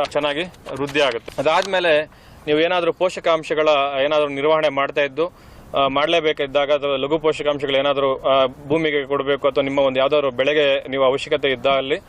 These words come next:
ಸಾಧ್ಯವಾದಷ್ಟು ನೀವು ಏನು, ಆ, ಪೋಷಕಾಂಶಗಳ ಕೊಡ್ಬೇಕಾದಾಗ, ಆ, ಎಲೆ ಮೇಲೆ ಸಿಂಪಡಣೆ ಮಾಡೋದ್ರ ಮುಖಾಂತರ ನೀವು ಪೋಷಕಾಂಶಗಳನ್ನ, ಆ, ನಿ-, ಕೊಟ್ಟಿದ್ದೆ ಆದಲ್ಲಿ, ಅದು ಲಘು ಪೋಷಕಾಂಶಗಳು ಕೊಟ್ಟಿದ್ದೆ ಆದಲ್ಲಿ ಬೆಳೆಗಳಿಗೆ,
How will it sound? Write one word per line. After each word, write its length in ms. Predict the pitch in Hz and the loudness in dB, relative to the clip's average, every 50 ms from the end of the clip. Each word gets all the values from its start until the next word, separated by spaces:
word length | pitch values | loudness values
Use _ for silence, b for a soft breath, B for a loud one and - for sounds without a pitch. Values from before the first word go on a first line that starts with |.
| B B B B B B B - - | B B B B B B B -6 -2
ಸಾಧ್ಯವಾದಷ್ಟು 680 | 143 151 170 180 190 202 190 185 175 175 165 - - 180 | 0 0 0 2 2 2 2 2 2 2 0 -2 -4 -4
ನೀವು 180 | 170 160 151 | -2 -2 0
ಏನು, 300 | 139 147 156 165 160 151 | 0 0 0 0 0 0
ಆ, 180 | - - 139 131 | 0 0 0 0
ಪೋಷಕಾಂಶಗಳ 640 | - - 160 156 - - 156 156 147 - 156 143 139 131 | 2 2 2 0 0 0 -2 -2 0 -2 -2 -2 -2 -2
ಕೊಡ್ಬೇಕಾದಾಗ, 640 | - 139 135 135 143 143 139 135 123 123 120 113 139 170 - B B B B B B B B - | 0 -2 0 0 0 0 2 2 2 2 2 0 0 -4 -6 B B B B B B B B -2
ಆ, 280 | 156 139 139 135 135 | 0 2 2 2 2
ಎಲೆ 340 | 135 131 139 135 147 180 202 | 0 -2 -4 -2 0 0 0
ಮೇಲೆ 220 | 202 196 190 175 | 2 0 0 0
ಸಿಂಪಡಣೆ 440 | 160 - 165 156 151 165 156 151 156 | -2 -4 -4 -2 0 0 2 2 0
ಮಾಡೋದ್ರ 480 | 147 147 143 135 135 135 131 123 127 131 | 0 0 0 2 2 2 0 0 0 -2
ಮುಖಾಂತರ 460 | 131 127 123 - 135 127 127 135 160 165 143 127 123 - - B B B B - | -4 -2 0 0 0 0 0 2 2 4 4 2 0 -2 -6 B B B B -4
ನೀವು 120 | 139 139 | -4 -2
ಪೋಷಕಾಂಶಗಳನ್ನ, 760 | - 170 170 - 170 156 156 147 139 - 147 147 147 143 143 | 0 -2 -2 0 0 0 0 0 0 -2 -2 0 0 0 0
ಆ, 320 | 143 135 131 131 - - 131 | 2 2 0 0 -2 -4 -4
ನಿ-, 460 | 131 139 139 135 131 127 131 123 - | 0 2 2 2 2 2 0 0 -2
ಕೊಟ್ಟಿದ್ದೆ 340 | - 151 - 170 160 151 151 | -2 -2 -2 0 0 2 2
ಆದಲ್ಲಿ, 320 | 135 131 127 135 139 135 | 2 0 0 -2 0 0
ಅದು 100 | 127 143 | 0 0
ಲಘು 220 | 135 131 131 151 147 | 0 -2 -2 -2 0
ಪೋಷಕಾಂಶಗಳು 540 | - 156 147 - 147 143 135 131 135 123 | 0 -2 -2 -2 -2 -4 -4 -4 -6 -8
ಕೊಟ್ಟಿದ್ದೆ 300 | 117 135 123 147 135 131 | -6 -4 -4 -2 0 2
ಆದಲ್ಲಿ 360 | 135 131 127 120 127 131 143 135 | 2 2 2 0 0 0 0 0
ಬೆಳೆಗಳಿಗೆ, 600 | 117 123 135 135 139 135 135 160 147 123 120 | 0 0 2 0 0 0 0 0 0 0 -2